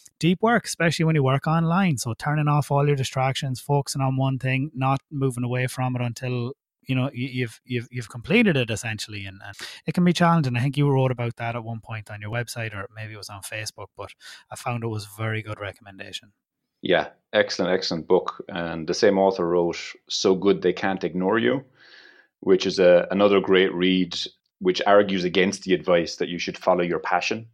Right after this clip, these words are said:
Speaker 2: And it's very well written and, and backed by lots of research. So if, uh, if someone's thinking of pursuing a passion project and thinking that's what's going to get them making money online,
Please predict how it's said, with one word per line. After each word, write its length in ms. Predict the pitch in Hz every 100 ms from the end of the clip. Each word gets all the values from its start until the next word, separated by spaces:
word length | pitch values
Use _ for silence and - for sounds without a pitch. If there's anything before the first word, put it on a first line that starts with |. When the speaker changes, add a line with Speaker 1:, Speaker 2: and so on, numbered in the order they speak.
| _ _ _ _ -
Speaker 2:
And 460 | 87 85 82 80 78
it's 180 | 87 95
very 320 | 104 98 95
well 560 | 90 92 90 85 78 - _ _ _ _ -
written 340 | 95 92 90
and, 200 | 82 85 82
and 220 | 80 76
backed 280 | 87 - -
by 320 | 80 78 76 85
lots 320 | 85 82 -
of 100 | 73
research. 680 | 78 78 - - - - - _ _
So 480 | - 82 76 76 -
if, 180 | 85 78 - -
uh, 340 | 80 78 76 - _ _ _ _
if 100 | 98
someone's 340 | 107 98 90
thinking 300 | - 104 90
of 160 | 85 80
pursuing 380 | 87 - 87 76
a 60 |
passion 380 | - 82 - 98
project 500 | 101 101 110 107 - _ _ _ _ _ -
and 120 | -
thinking 240 | 92 85 85
that's 260 | 82 -
what's 200 | 85 -
going 200 | - 87
to 320 | 85 85 85 - _ _ _ _ 92
get 220 | 95 87
them 360 | 92 87 85 85
making 260 | 90 87 90
money 260 | 90 90
online, 600 | 85 82 85 92 110 113